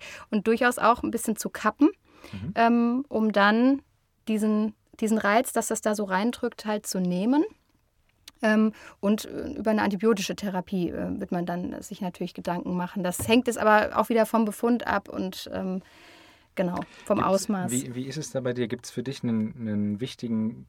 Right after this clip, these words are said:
Speaker 2: Punkt, wo du sagst, das ist was, wo ich Richtung auch orale Antibiose denke?
Speaker 1: Also da muss es
Speaker 2: Das
Speaker 1: schon
Speaker 2: ist was
Speaker 1: wirklich ausgeprägt sein. Ich finde, so leichte Fälle, ähm, kann man ja durchaus einfach mit Fußbädern und mit
Speaker 2: Mhm.
Speaker 1: Druckentlastung erstmal behandeln. Da hängt's wirklich vom Ausmaß ab, ne?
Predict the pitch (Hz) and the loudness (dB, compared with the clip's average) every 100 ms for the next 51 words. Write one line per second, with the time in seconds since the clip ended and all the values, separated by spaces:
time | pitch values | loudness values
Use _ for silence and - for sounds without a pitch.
0 | _ - 156 165 123 117 113 110 107 - | _ -6 -4 -4 -6 -8 -6 -4 -6 -6
1 | 120 120 127 - 113 107 - 113 110 - | -8 -6 -10 -6 -4 -4 -6 -6 -6 -6
2 | 104 - 101 104 104 - 104 92 92 95 | -10 -8 -10 -6 -6 -6 -8 -4 -4 -4
3 | 95 95 92 101 92 90 98 123 139 143 | -6 -10 -8 -8 -8 -8 -6 -6 -4 -6
4 | - _ _ - 185 165 185 196 214 208 | -6 _ _ -6 -6 -2 -2 0 0 0
5 | 202 226 214 - 196 214 226 - 220 214 | 0 0 0 0 0 0 -8 -6 -6 -6
6 | - 202 208 220 - - - - 220 190 | -6 -4 -4 -6 -16 -18 -14 2 2 2
7 | 180 175 185 - - - 285 294 311 - | 0 2 2 0 -10 -2 2 6 4 2
8 | - - - 233 226 - 233 233 226 196 | -20 -12 0 2 2 2 2 4 0 0
9 | 233 - - 220 254 - - 202 214 202 | -2 0 0 2 2 -2 -4 -4 -2 -4
10 | 190 - 269 - 247 262 262 277 294 _ | -6 -6 -8 -2 2 4 4 2 0 _
11 | - 220 - 220 202 - 214 254 240 233 | -2 -2 2 0 0 -6 -2 -2 0 0
12 | 240 254 262 233 226 - 247 240 247 269 | 0 0 -4 -2 -6 -4 -4 0 2 4
13 | 294 233 226 233 - 226 - 226 208 180 | 4 2 0 -4 -6 -10 -4 -2 0 0
14 | - 220 214 - - 202 | 0 -2 -2 -6 -6 -6